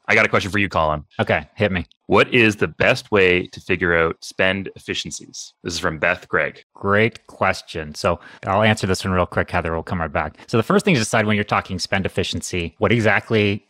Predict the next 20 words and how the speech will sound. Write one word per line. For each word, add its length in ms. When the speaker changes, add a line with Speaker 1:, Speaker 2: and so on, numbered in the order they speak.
Speaker 2:
are 40
you 120
defining 360
efficiency 460
as? 380
My 120
favorite, 680
I 60
won't 140
call 180
it 140
best, 280
but 60
I'll 60
say 160
my 140
favorite 460
is 140
looking 360
at 260